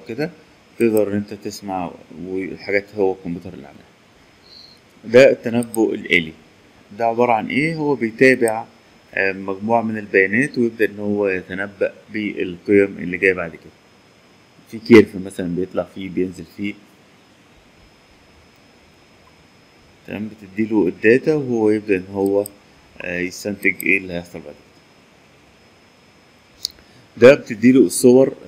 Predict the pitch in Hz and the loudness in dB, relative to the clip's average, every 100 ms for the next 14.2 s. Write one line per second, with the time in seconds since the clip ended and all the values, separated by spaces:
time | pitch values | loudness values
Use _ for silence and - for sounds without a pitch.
0 | - 113 104 120 147 127 117 113 107 92 | -6 -4 0 2 2 -2 -2 -4 -4 -10
1 | 90 95 98 101 - 98 95 - - 92 | -10 -4 -2 -2 -6 -6 -6 -8 -10 -10
2 | 76 64 _ _ _ _ _ _ _ _ | -10 -14 _ _ _ _ _ _ _ _
3 | 113 107 101 95 107 104 104 107 104 101 | -2 2 2 2 -2 -2 -4 -6 -12 -16
4 | - 87 85 85 85 82 82 80 85 - | -14 -12 -10 -10 -10 -10 -14 -16 -20 -20
5 | - 87 - - - 78 - - - - | -20 -20 -20 -20 -16 -14 -14 -18 -20 -20
6 | - 85 - 67 _ - - _ _ _ | -16 -16 -14 -18 _ -20 -20 _ _ _
7 | - 120 151 160 165 156 131 143 131 135 | -2 4 4 2 0 2 2 4 4 4
8 | 156 - - - - _ _ - 139 139 | 0 -12 -20 -20 -20 _ _ -4 0 0
9 | - 117 113 117 110 101 107 104 - 104 | 0 -2 -2 -2 -6 -6 -6 -6 -8 -4
10 | 104 107 107 110 107 - 92 87 113 113 | -2 0 0 0 0 0 -4 -6 -4 -6
11 | 98 92 98 135 - - _ _ _ _ | -2 4 6 6 0 -18 _ _ _ _
12 | _ _ _ _ _ - _ _ _ _ | _ _ _ _ _ -20 _ _ _ _
13 | - 131 151 143 127 107 120 127 104 127 | 2 4 6 4 2 4 6 8 8 6
14 | 120 113 | 6 2